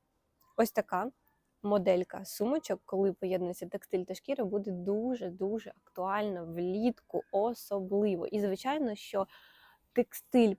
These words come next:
просто в чистому вигляді також буде неймовірно актуальний, тому що це виглядає,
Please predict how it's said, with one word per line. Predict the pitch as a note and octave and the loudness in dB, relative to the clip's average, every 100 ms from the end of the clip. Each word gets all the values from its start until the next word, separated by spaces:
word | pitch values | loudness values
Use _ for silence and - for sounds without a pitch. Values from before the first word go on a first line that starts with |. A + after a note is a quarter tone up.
| - | 2
просто | A3+ A3 F#3+ - - - - - - _ _ _ _ _ _ _ | 6 8 6 2 -12 -8 -8 -10 -20 _ _ _ _ _ _ _
в | _ | _
чистому | - A#3 - G3 F#3 | 6 6 6 -2 0
вигляді | F#3 D4+ E4 A#3+ F#3+ | 6 6 8 6 4
також | - G3+ C4 A3 G3 | 4 4 4 2 0
буде | F3 G#3 F#3+ F3 | 0 2 2 0
неймовірно | F3+ A3 C4 G#3+ F#3+ E3+ D#3+ - | 2 4 4 4 0 -2 -2 -8
актуальний, | G3 - - B3+ F4+ C#4+ | -8 -6 4 4 6 2
тому | G3+ A3 A3+ | 0 2 2
що | A3 - | 0 -4
це | - G#3+ G3 | -2 2 2
виглядає, | F3 F#3+ F3+ G3 F3+ | 2 -2 0 2 2